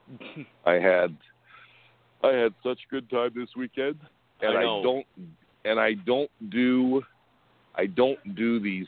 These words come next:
Speaker 2: things, okay? I'm not that kind of guy. I don't, I'll be honest with you, I don't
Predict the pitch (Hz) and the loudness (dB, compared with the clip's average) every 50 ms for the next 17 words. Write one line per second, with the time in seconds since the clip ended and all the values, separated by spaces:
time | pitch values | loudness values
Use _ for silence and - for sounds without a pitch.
0 | - - 98 90 85 80 78 78 67 - - 71 80 - - - 110 120 117 107 | -6 0 0 2 2 0 -4 -8 -12 -2 0 0 0 2 4 4 4 6 4 2
1 | 69 73 85 87 92 95 98 113 - _ 107 101 104 - - - 107 98 92 87 | 0 -2 -4 -2 0 2 2 2 2 _ 0 0 0 0 -4 -8 -6 -6 -6 -6
2 | 85 82 87 87 85 82 80 76 - - 78 87 85 78 87 98 107 113 113 - | -6 -4 -2 -2 -2 -2 -4 -6 -6 -6 -6 -6 -6 -2 -2 -2 -2 -2 -6 -8
3 | - - - _ _ _ _ _ - 85 85 80 90 92 98 107 110 107 98 - | -14 -20 -20 _ _ _ _ _ -4 -4 -4 -2 0 2 2 4 2 2 0 0
4 | 107 104 87 104 107 - - - - 80 - 98 117 113 | -2 0 2 0 -2 0 -2 -6 -6 -2 0 0 0 0